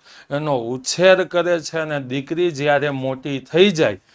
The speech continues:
ત્યારે પિતાની વૃદ્ધાવસ્થામાં એનો ટેકો એટલે કે સહારો બને છે. એ જ વસ્તુ છે આની અંદર. થાય પિતાને હાથ આપે એટલે કે સ-, સમજદારીપૂર્વક પિતાને એમના જીવનમાં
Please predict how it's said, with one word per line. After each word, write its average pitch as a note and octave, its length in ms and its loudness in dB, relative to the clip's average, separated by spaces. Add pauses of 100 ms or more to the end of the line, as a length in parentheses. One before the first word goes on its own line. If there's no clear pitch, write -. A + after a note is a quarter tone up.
(240)
ત્યારે D#3+ 480 6
પિતાની D3+ 1000 -2
વૃદ્ધાવસ્થામાં C3+ 1600 0
એનો C#3 360 -4
ટેકો D#3+ 580 -2
એટલે C#3+ 260 -4
કે C#3+ 180 -6
સહારો C#3 640 0
બને A#2 500 -6 (380)
છે. G2 300 -6 (400)
એ D#3+ 160 2
જ D#3 80 -6
વસ્તુ D#3 460 -4
છે D#3 160 -10
આની D3+ 280 -6
અંદર. D3 360 -6 (440)
થાય D#3+ 220 4
પિતાને D3+ 720 -2
હાથ D#3 500 2
આપે D#3 460 0
એટલે D3+ 300 -4
કે D#3 160 -6
સ-, C3+ 380 0
સમજદારીપૂર્વક D#3 1000 -4
પિતાને D3 500 -6
એમના D3 240 -6
જીવનમાં D3 720 -4